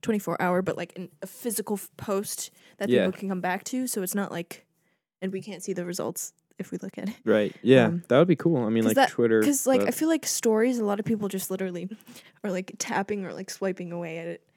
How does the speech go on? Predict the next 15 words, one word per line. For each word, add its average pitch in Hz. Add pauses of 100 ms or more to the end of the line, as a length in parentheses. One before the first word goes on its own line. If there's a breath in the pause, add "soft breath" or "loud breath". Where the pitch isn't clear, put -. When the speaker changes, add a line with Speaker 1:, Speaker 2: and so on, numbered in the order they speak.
(120)
Speaker 2:
Mm-hmm. 117
Speaker 1:
Just, 123 (1040)
just 202
to 277
tap, - (340)
<laughs> -
you 262
know? 247
'Cause 247
I 269
think 359
that's 269
what 262
I 208
do. 202